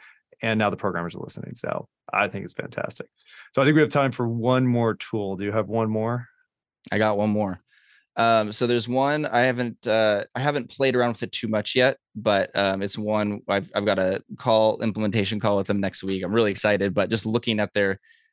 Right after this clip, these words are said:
Speaker 2: uh, at what it can do is blowing my mind. So it's called Black Crow.
Speaker 1: Black Crow.
Speaker 2: Um, I
Speaker 1: Cool.
Speaker 2: believe it's black crow dot A I. And, um, and the, it's, it's one of those tools where I, I just, it's more robust than my mind has been able to wrap around so far.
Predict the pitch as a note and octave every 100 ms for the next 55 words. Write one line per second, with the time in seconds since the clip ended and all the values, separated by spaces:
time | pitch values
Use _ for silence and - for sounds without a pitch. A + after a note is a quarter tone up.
0 | _ G2+ G2+ F2 D#2 - _ _ _ _
1 | A#2 G#2+ G#2+ - F#2 G#2 F#2 F2+ - -
2 | A#2 B2+ C3+ A2+ G2+ F2+ F2 A2 - C3
3 | G2+ G2+ G#2+ - - G2 A2 C3+ _ _
4 | _ _ _ G#2+ G#2+ G2+ G2 F#2 F2+ -
5 | _ G2 G2+ A#2 G2+ - G2+ G2 - G2+
6 | F#2+ F#2 - F#2+ F2+ G2+ A2 _ _ -
7 | - - _ _ - G#2+ G#2 G2+ F#2+ F#2
8 | E2+ - _ _ - A#2 G#2 G#2 - _
9 | _ _ _ B2 C#3 - - - - _
10 | C3+ C#3 - - C3 D3+ F#3+ G#3+ E3+ -
11 | B2 C3 B2 A#2 A2 A2+ G#2+ G#2+ A2+ A2
12 | - _ _ _ A#2+ A#2 A#2+ A#2+ C3 C3
13 | B2+ F#2+ G#2+ B2 - A2 G#2 G2+ G2 G#2
14 | G#2+ G#2+ G2+ G#2 G2 F#2+ F2 F2 - G#2+
15 | A2 A2+ A2+ B2+ - C3+ D3